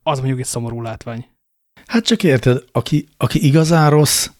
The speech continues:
Speaker 2: szóval azért ugye volt példa arra, hogy aki igazán rossz volt, az, az csak, azt, azt, azt ki-, kiebrudalták. Travis Kalanick, az Uber C E O-ja, aki sok éven át rontotta a levegőt a cége élén, az aztán most már eltűnt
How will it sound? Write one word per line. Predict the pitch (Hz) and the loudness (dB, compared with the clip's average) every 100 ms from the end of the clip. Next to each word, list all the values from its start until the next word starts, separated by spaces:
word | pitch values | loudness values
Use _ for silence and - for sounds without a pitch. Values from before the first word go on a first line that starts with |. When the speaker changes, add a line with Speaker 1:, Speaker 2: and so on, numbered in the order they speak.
| - - | -20 -8
Speaker 2:
szóval | - 123 | 0 2
azért | 117 127 | 4 4
ugye | 123 123 | 4 4
volt | 147 151 - | 4 4 2
példa | 110 107 101 101 | -2 0 0 2
arra, | 104 110 | 4 4
hogy | 104 | 4
aki | 98 - 110 | 2 2 4
igazán | 113 110 104 95 | 4 4 4 2
rossz | 98 - | 2 2
volt, | 110 104 | 2 2
az, | 110 98 - - | 2 0 -2 -2
az | 107 101 | 0 0
csak, | - 120 - - | 0 -2 -2 -4
azt, | 113 - | -6 -2
azt, | 156 - - | -4 -4 -6
azt | 127 | -4
ki-, | - 127 92 | 0 0 0
kiebrudalták. | - 117 85 85 82 82 87 90 | 0 0 0 -2 -2 -2 0 -2
Travis | 98 135 117 - | 2 2 2 2
Kalanick, | - 127 117 117 110 | 2 4 6 4 4
az | 104 | 2
Uber | 113 98 90 | 4 2 0
C | - | 2
E | 117 | 4
O-ja, | 110 110 110 101 - - - - _ - | 6 6 4 0 -10 -20 -20 -20 _ -20
aki | - - 107 104 117 156 196 180 | -8 0 2 2 0 -6 -6 -6
sok | 202 - 117 | -2 -2 0
éven | 98 87 87 | 0 2 2
át | 90 | 2
rontotta | 104 95 98 92 98 | 2 2 2 0 0
a | |
levegőt | 92 90 90 92 - | 0 0 2 2 2
a | |
cége | 98 - 87 90 | 0 0 0 0
élén, | 107 120 117 | 2 4 2
az | 101 98 90 - - | 2 0 -2 -8 -10
aztán | - - 87 | -8 -4 0
most | 92 90 - | 0 0 0
már | 92 90 - _ _ _ - - | 0 0 -4 _ _ _ -18 -14
eltűnt | - - 85 80 - | -12 -4 -4 -4 -8